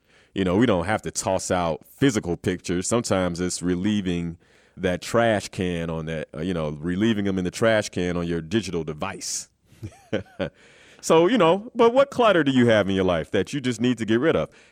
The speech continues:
Clutter means all the stuff that you keep living and thinking about that is from the past.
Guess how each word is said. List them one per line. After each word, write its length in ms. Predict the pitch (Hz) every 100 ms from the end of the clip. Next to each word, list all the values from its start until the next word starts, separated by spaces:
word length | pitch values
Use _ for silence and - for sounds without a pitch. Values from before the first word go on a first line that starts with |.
| -
Clutter 340 | 214 262 262
means 480 | 202 127 117 113 - 139
all 240 | 175 233
the 100 | 233
stuff 560 | - - 135 123 123 -
that 240 | 107 107 98
you 240 | 123 185
keep 360 | 180 - 160 -
living 880 | - 139 170 175 123 104 95 95 101 _ _ _ _ _ _ _ _ -
and 240 | 117 107
thinking 440 | - 175 170 123 92
about 440 | 82 82 80 -
that 160 | 95 90
is 140 | -
from 280 | - 107 110
the 80 | 107
past. 600 | 117 98 - - -